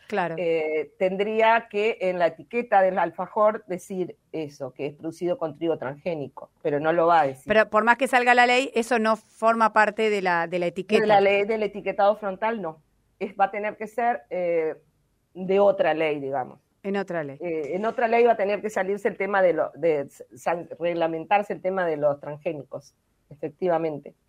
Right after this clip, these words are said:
Speaker 1: Bueno, estaba
Speaker 2: Así.
Speaker 1: pensando que la verdad es que
Speaker 2: <clears throat>
Speaker 1: es, digamos, es muy importante lo que vos planteás, ¿no? De la necesidad de informarnos y de saber qué consumimos. Pero también pensaba, ¿no? Que a veces, inclusive pensando en nuestro país puntualmente,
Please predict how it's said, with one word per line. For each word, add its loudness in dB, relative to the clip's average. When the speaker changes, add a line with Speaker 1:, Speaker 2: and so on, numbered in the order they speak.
Speaker 1:
Bueno, 0
estaba 6
Speaker 2:
Así. 2
Speaker 1:
pensando 2
que 0
la 6
verdad 6
es 4
que 4
Speaker 2:
<clears throat> 2
Speaker 1:
es, -10
digamos, 4
es 0
muy 2
importante 0
lo -2
que -6
vos 0
planteás, 4
¿no? 4
De 2
la 2
necesidad 0
de 2
informarnos 4
y -2
de -2
saber 2
qué -2
consumimos. -2
Pero -2
también 2
pensaba, 2
¿no? -4
Que -2
a 4
veces, 2
inclusive -4
pensando -2
en 2
nuestro -2
país -2
puntualmente, -4